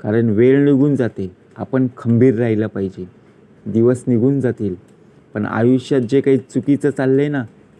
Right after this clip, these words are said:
ते फक्त काही क्षणातच. म्हणून प्रत्यक्षपणे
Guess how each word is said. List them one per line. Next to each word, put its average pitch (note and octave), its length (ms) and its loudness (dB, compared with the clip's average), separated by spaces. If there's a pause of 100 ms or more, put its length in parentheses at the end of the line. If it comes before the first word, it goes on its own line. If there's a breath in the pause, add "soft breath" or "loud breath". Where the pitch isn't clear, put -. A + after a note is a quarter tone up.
(100)
ते A#2+ 100 0
फक्त - 460 -8
काही A#2 140 -2
क्षणातच. A2+ 760 -6 (2500)
म्हणून A#2+ 340 0
प्रत्यक्षपणे C3+ 880 -2